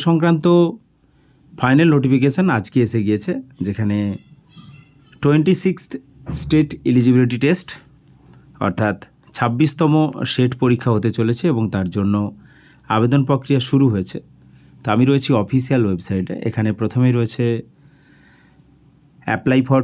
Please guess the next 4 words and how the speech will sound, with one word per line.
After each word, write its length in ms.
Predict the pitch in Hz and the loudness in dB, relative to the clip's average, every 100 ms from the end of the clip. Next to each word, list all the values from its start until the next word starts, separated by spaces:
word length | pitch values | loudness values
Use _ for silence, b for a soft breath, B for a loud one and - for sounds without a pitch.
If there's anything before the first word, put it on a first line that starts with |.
| 127 | 2
twenty-sixth 720 | 113 107 123 - 131 - - - _ _ _ _ - - - | 0 0 0 0 -2 -4 -18 -20 _ _ _ _ -20 -16 -4
state 280 | 139 135 - 117 | -2 -2 -2 -2
eligibility 540 | 110 107 104 98 110 101 | 0 0 0 0 -2 0
test 280 | 139 151 | -2 -2